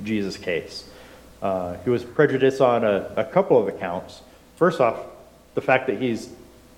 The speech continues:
a Roman, right, in this region of the Jews, um,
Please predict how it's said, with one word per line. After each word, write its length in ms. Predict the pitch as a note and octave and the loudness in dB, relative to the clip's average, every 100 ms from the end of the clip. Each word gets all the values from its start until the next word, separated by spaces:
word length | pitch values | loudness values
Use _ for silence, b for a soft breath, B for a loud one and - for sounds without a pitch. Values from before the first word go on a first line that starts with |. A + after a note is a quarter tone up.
| - - | -8 -2
a 80 | B2 | 4
Roman, 440 | C#3 - G#2+ - | 6 4 0 -4
right, 280 | G#2+ G#2 G#2 - B2+ | 2 2 2 -2 2
in 160 | C#3 | 4
this 340 | B2+ A#2+ - - - | 4 0 -2 -16 -6
region 400 | B2 D3+ G#2+ G#2 | 2 4 4 0
of 140 | G#2+ | -2
the 80 | G#2 | -4
Jews, 480 | G2 A#2+ F#2 F#2 - B B B - | -2 -2 -2 -4 -12 B B B -8
um, 360 | G2 F#2+ F2+ | -4 -2 -4